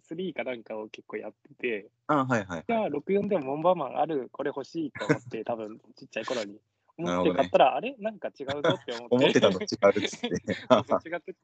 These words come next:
Speaker 1: 思ってたのと違うと思いながらやってて、まあ、なんか、何のかんの割と
Speaker 2: やってたんだね。
Speaker 1: ハマってやってましたけど。そうそう。ただ結構ちっちゃい時にやった時は難しくて、まあ、ちょっと大きくなってから、
Speaker 2: あー、
Speaker 1: 確認したりとかっていうので。
Speaker 2: へー。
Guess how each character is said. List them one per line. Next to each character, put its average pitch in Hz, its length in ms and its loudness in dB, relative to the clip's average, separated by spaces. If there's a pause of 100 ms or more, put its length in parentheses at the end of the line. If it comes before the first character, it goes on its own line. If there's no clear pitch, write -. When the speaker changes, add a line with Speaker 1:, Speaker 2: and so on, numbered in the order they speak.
(120)
Speaker 1:
思 175 80 -8
っ 175 40 -10
て - 120 -20
た 160 80 -6
の 139 80 -12
と 135 80 -12
違 143 340 2
う 143 60 -6
と 113 120 -2
思 113 140 -8
い 113 60 -10
な 123 80 -4
が 120 100 -2
ら 113 260 4
や 110 100 -6
っ - 20 -8 (280)
て 120 60 -8
て、 113 160 -8 (480)
ま 196 120 4
あ、 127 80 0 (180)
な 170 100 -8
ん 156 60 -16
か、 110 180 -4
何 156 140 -8
の 165 80 -8
か 190 100 2
ん 151 60 -4
の 110 260 -6
割 131 200 -10
と 127 260 -8 (400)
Speaker 2:
や - 80 -2
っ - 20 -6
て - 80 -12
た - 120 -6
ん - 20 -4
だ 131 80 -8
ね。 127 60 -10
Speaker 1:
ハ - 40 -16
マ - 20 -18
っ 101 40 -20
て 131 140 -4
や 120 100 -6
っ 117 40 -12
て - 140 -12
ま 127 100 -6
し 135 60 -16
た 120 80 -8
け 101 100 -14
ど。 104 220 -10 (840)
そ - 60 -8
う - 20 -14
そ - 120 -16
う。 - 40 -14 (160)
た 165 80 0
だ 156 100 4
結 - 140 0
構 127 120 4
ち - 120 -12
っ - 20 -20
ち - 100 -2
ゃ 208 40 6
い 202 40 6
時 147 220 2
に 120 80 -4
や 120 80 -4
っ - 20 -8
た 135 140 -6
時 139 240 -2
は 107 120 -2
難 120 120 -10 (180)
し - 80 -16
く 101 100 -14
て、 107 300 -6
ま 127 160 -2
あ、 110 60 -2
ち - 120 -8
ょ - 20 0
っ - 20 -4
と 120 100 -4
大 117 60 -10
き - 120 -18
く - 60 -2
な 175 100 2
っ - 40 -14
て - 100 -4
か 139 100 -4
ら、 143 360 0 (340)
Speaker 2:
あ 131 300 6
ー、 - 20 4
Speaker 1:
確 95 140 2
認 82 40 -10
し - 60 -16
た - 80 -2
り 87 160 -4
と 87 120 -4
か 123 60 -4
っ 113 40 -6
て - 160 -12
い 120 40 -6
う 120 40 -12
の 117 80 -10
で。 110 100 -10
Speaker 2:
へ - 20 -6
ー。 - 40 -20